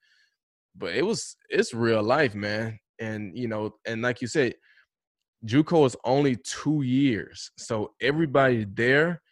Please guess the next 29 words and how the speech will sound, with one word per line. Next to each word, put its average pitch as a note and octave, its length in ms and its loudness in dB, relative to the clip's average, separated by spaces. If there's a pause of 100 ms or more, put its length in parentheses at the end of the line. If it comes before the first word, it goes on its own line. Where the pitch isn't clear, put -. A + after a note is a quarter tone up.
(160)
is A2+ 160 -4
trying A#2+ 340 2
to, A2 80 0
like, G#2+ 400 -4 (300)
play. A2+ 320 2 (380)
Like, G#2+ 300 -4
it's C3 120 0
not D3 240 4
four-year C3+ 420 2
college B2 480 0
where A2+ 160 -4
people A#2 360 -2
are A2+ 40 0
like, A2+ 200 0
"Okay, A2+ 280 -2
I'ma A2+ 240 -2
chill A#2+ 300 0
my A2+ 140 -2
freshman A2+ 540 -4
year, A2+ 460 -2
maybe, A2+ 640 -4 (440)
you A2+ 160 -2
know, G#2+ 180 2
play B2 220 0
a A#2+ 60 2
little B2 200 2
bit A#2 220 2
my A2+ 200 -2
second A#2 500 -4